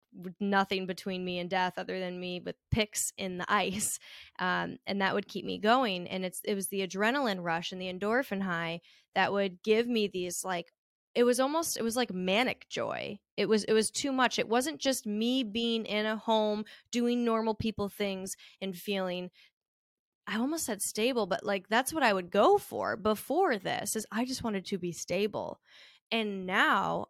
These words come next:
I experience happiness without the input of a drug, without the input of alcohol, without the input of caffeine or sugar or,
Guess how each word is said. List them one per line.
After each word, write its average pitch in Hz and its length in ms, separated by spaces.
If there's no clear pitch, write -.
I 190 220
experience 185 960
happiness 180 760
without 269 440
the 269 160
input 262 300
of 240 120
a 226 60
drug, 170 440
without 185 380
the 208 140
input 220 240
of 202 120
alcohol, 170 480
without 175 300
the 208 120
input 208 240
of 214 120
caffeine 190 520
or 185 160
sugar 185 540
or, 190 720